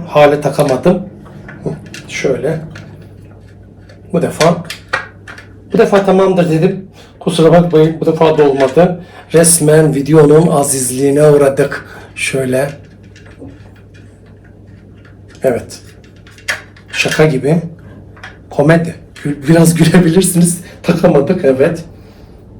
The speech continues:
Ya, şimdi taktık. Aslında çok kolay da belki videonun verdiği bir heyecanla, e, takamamış olabilirim. Şöyle gördüğünüz gibi. Evet, bunu, bu setimizi aldık diyelim.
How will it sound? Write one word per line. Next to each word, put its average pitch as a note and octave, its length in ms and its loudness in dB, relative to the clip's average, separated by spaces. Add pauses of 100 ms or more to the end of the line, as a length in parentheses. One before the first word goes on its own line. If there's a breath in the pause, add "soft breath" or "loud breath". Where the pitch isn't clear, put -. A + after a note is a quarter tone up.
(640)
Ya, - 80 -4 (120)
şimdi - 340 -2
taktık. - 520 -4 (300 loud breath)
Aslında D3+ 180 2
çok F3+ 200 2
kolay E3 320 4
da B2 160 -6 (200 loud breath)
belki D3+ 280 -4
videonun D#3 440 4
verdiği D3 300 2
bir D3+ 80 2
heyecanla, D3 800 2 (300 loud breath)
e, C3+ 280 0
takamamış D#3 500 2
olabilirim. C3 500 2
Şöyle C3+ 240 0
gördüğünüz C3 400 0
gibi. C3+ 100 -2 (320 loud breath)
Evet, F3+ 260 0 (440 loud breath)
bunu, G3+ 340 4 (220)
bu F#3+ 60 -10
setimizi D#3+ 440 -2
aldık D3 360 0
diyelim. A#2+ 240 -2